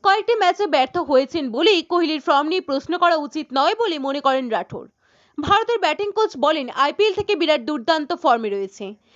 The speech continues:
এখানে কয়েকটা ম্যাচে রান না পেলে সেসব বদলে যায় না। ও নেটেও খুব ভালো ব্যাট করেছে।" গ্রুপ পর্বে কোহলি রান না পাওয়ায় ভারতেরই সুবিধা হবে বলে মনে করেন রাঠোর, কারণ সুপার এইটের বড় রান করতে মুখে থাকবেন তিনি।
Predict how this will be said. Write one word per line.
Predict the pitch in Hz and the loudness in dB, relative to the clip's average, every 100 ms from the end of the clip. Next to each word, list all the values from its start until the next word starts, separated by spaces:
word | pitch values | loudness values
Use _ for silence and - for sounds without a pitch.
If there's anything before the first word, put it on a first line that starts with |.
| _ - | _ 0
এখানে | 403 494 494 | 2 4 2
কয়েকটা | 370 311 320 453 | 2 0 0 0
ম্যাচে | 320 285 359 | 2 0 0
রান | 311 277 | 0 0
না | 240 247 294 | 0 0 2
পেলে | 453 320 330 | 0 0 -2
সেসব | 370 392 294 | 0 0 0
বদলে | 254 285 466 403 | 0 2 2 4
যায় | 240 | 0
না। | 226 392 _ _ _ _ | 0 -4 _ _ _ _
ও | 320 | 0
নেটেও | 330 381 453 523 | 2 2 2 2
খুব | 508 453 | 0 2
ভালো | 440 415 | 0 0
ব্যাট | 359 311 | -2 -2
করেছে।" | 254 214 202 196 214 _ _ _ _ _ - | -2 -2 -4 -14 -14 _ _ _ _ _ 4
গ্রুপ | 330 427 | 6 6
পর্বে | 440 440 415 | 6 4 4
কোহলি | 415 349 330 339 | 0 0 2 2
রান | 294 262 | 2 2
না | 247 294 | 0 2
পাওয়ায় | 427 349 269 | 4 4 2
ভারতেরই | 269 302 339 440 427 | 2 0 2 2 0
সুবিধা | 392 302 - 285 | 0 -2 2 2
হবে | 269 339 | 2 0
বলে | 403 427 | 0 0
মনে | 330 262 254 | 0 -2 2
করেন | 254 262 220 | 2 2 0
রাঠোর, | 233 - 104 - _ _ _ _ _ | -4 -4 -14 -16 _ _ _ _ _
কারণ | - 381 381 | 0 2 0
সুপার | 349 403 415 466 | 2 2 4 2
এইটের | 285 330 330 302 | 2 -2 -2 0
বড় | 254 277 277 | 4 4 4
রান | 254 339 | 2 0
করতে | 381 440 381 | 0 0 0
মুখে | 330 302 - 285 | 0 0 -2 -2
থাকবেন | - 254 220 233 | -2 -4 -4 -6
তিনি। | 202 185 180 | -6 -12 -12